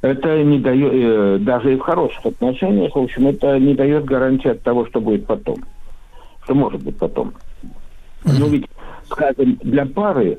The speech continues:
Speaker 1: основные трудности начинаются не с того момента, как они стали жить вместе, и не с того момента, как они расписались в загсе, а с рождения ребенка. Так что ж получается, что узаконивать отношения только после рождения ребенка?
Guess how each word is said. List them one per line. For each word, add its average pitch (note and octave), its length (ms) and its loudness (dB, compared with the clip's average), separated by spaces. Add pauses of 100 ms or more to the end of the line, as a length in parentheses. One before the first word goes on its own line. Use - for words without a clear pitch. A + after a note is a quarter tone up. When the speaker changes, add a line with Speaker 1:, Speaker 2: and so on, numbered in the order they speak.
Speaker 1:
основные C#3 600 2
трудности A#2+ 920 0
начинаются C3+ 800 2
не B2+ 140 4
с - 60 -8
того C3+ 220 2
момента, C3 480 2
как G2 280 -2
они F#2 320 2 (140)
стали G2 260 0
жить F2+ 220 0
вместе, C3 460 0 (840)
и A#2 320 2
не A#2+ 240 4
с - 80 -8
того C#3 240 2
момента, G#2+ 540 2
как G2+ 260 -2
они G2 380 4
расписались C#3 680 0
в B2+ 40 -4
загсе, B2+ 360 -2
а A#2+ 60 0
с - 80 -8
рождения C#3+ 420 0
ребенка. E3+ 480 -2 (1500)
Так A3+ 160 -2
что - 140 0
ж A2 80 -8
получается, A2 600 0
что A2 180 0
узаконивать A#2 640 2
отношения A#2 520 0
только G#2 280 -2
после E3 360 0
рождения F2 440 0
ребенка? F2 520 -2